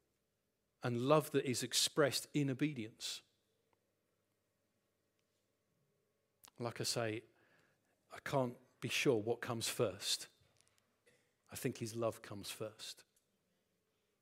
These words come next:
And he transforms our hearts and he leads us into obedience. You see, when Paul wrote to the church in Galatia, who was starting to try to add things to salvation, add things to the relationship,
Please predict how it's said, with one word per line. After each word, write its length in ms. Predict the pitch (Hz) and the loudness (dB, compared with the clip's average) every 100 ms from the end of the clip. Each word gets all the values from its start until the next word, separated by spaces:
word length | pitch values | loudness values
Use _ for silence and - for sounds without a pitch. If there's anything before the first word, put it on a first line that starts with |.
| _ - | _ -8
And 100 | 107 | -6
he 60 | |
transforms 680 | - 123 107 - 120 110 107 | -4 -4 -4 -2 -2 -2 0
our 100 | 104 | -2
hearts 640 | - 117 110 - - - - | -2 -6 -6 -6 -4 -4 -6
and 120 | 127 110 | -6 -4
he 80 | |
leads 320 | 104 110 107 - | -2 -4 -4 -8
us 160 | - | -8
into 260 | 104 - 104 | -8 -8 -8
obedience. 720 | 98 113 110 123 - - - _ _ _ _ _ _ _ _ _ _ _ _ _ _ _ _ _ _ _ - | -4 -4 -6 -12 -12 -10 -10 _ _ _ _ _ _ _ _ _ _ _ _ _ _ _ _ _ _ _ -4
You 80 | 135 | 2
see, 280 | - 135 - - - - - | 4 4 2 -8 -18 -18 8
when 420 | 156 143 139 127 - - - - | 12 12 12 2 -4 -20 -16 4
Paul 260 | 196 170 | 12 12
wrote 300 | 147 143 143 | 12 10 10
to 120 | - | 2
the 80 | 135 | 0
church 440 | - 170 139 - 131 | 4 8 6 6 2
in 120 | 120 | 4
Galatia, 840 | 135 131 147 - - 117 117 120 - | 6 10 10 10 6 4 2 -2 -6
who 280 | 139 127 123 | 0 0 2
was 180 | 120 - | 0 0
starting 520 | - 165 151 - 131 | 0 4 4 4 -2
to 120 | - | -2
try 360 | - - 143 143 | 0 2 4 4
to 180 | - - - | 2 2 4
add 220 | 147 151 | 6 4
things 480 | - 151 113 113 - | 2 2 4 0 -2
to 120 | 120 | 0
salvation, 800 | - 135 123 123 135 131 127 117 | 2 4 4 6 6 6 0 0
add 220 | 151 151 147 | 4 4 4
things 380 | - 131 120 - | 2 2 2 -2
to 100 | 120 | 0
the 120 | 123 | 2
relationship, 800 | 127 127 135 - 120 120 113 | 4 4 2 0 -2 -2 -2